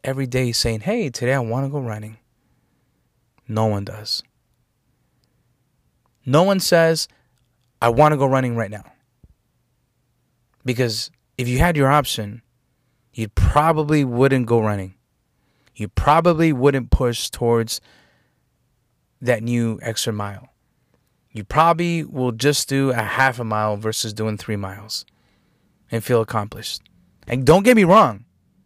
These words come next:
you're still gonna get th-, that, that, that accomplished feeling even if you do a half a mile,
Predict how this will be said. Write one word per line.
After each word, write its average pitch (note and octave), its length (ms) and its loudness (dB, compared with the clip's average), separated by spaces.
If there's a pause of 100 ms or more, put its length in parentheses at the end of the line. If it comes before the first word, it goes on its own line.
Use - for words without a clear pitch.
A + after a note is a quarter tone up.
(360)
you're C#3+ 140 2
still F#3+ 380 4
gonna D#3+ 240 2
get C3+ 340 4 (1400)
th-, B2 160 -6
that, C3+ 280 4
that, B2+ 300 4
that B2+ 240 4
accomplished C#3+ 520 0
feeling C#3 320 0
even C#3 360 2
if C3 100 -4
you B2 80 -4
do C3 100 0
a C3 40 2
half C3 240 -2
a - 20 -6
mile, C#3 380 -6